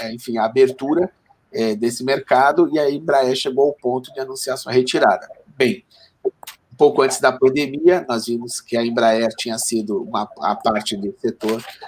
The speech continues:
da Embraer, uma parte da aviação civil da Embraer tinha sido vendida pra Boeing, né, e a Boeing, um pouco, né, no início da pandemia, desfez. Nesse momento, quem pode colocar dinheiro na Embraer pra valer?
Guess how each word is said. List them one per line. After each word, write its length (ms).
da 160
Embraer, 480
uma 140
parte 340
da 80
aviação 380
civil 360
da 140
Embraer 260
tinha 160
sido 240
vendida 640
pra 180
Boeing, 600
né, 180
e 100
a 100
Boeing, 540
um 80
pouco, 360
né, 140
no 100
início 280
da 80
pandemia, 560
desfez. 640
Nesse 300
momento, 480
quem 140
pode 480
colocar 400
dinheiro 360
na 140
Embraer 460
pra 140
valer? 380